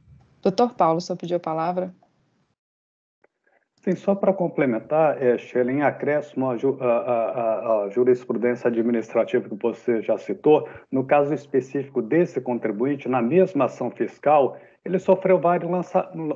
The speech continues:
Speaker 2: lançamentos. Um deles se refere a contribuições de terceiros, que já foi julgado em dois mil e doze,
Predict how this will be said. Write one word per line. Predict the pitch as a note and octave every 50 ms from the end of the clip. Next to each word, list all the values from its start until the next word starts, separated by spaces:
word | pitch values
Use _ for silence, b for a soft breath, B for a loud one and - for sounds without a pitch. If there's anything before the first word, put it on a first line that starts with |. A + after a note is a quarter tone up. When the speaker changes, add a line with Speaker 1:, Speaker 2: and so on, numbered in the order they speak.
| - -
Speaker 2:
lançamentos. | C#3+ D3+ D#3+ D3 - - E3 C#3 C3+ A#2+ - - -
Um | G3 G3+ G3+
deles | D#3+ A#2 C#3 E3 F#3 F#3 E3 C3+ A#2 A2+
se | - - - -
refere | - E3+ D#3+ E3 - D#3 D#3+ E3 E3 E3+ -
a | D3+ D#3 D3+
contribuições | - E3 D#3 - F3 D3 D3 D#3 C#3 - - C#3 C3+ C3
de | F#3
terceiros, | - - F#3+ E3 - - - - D3+ D#3+ F3 E3+ F3 - - b b b b b b
que | - F#3+ F#3
já | F#3 G3+ F#3+
foi | - - - F#3+ G3 F#3
julgado | G#3 G#3 E3 D3 D3+ D3 C#3 B2 A#2+
em | B2 B2
dois | B2+ C3+ C#3 B2 C3 -
mil | D#3+ F#3 G3
e |
doze, | D#3+ D3 C#3+ C#3 B2+ A2+ G#2 A#2 A2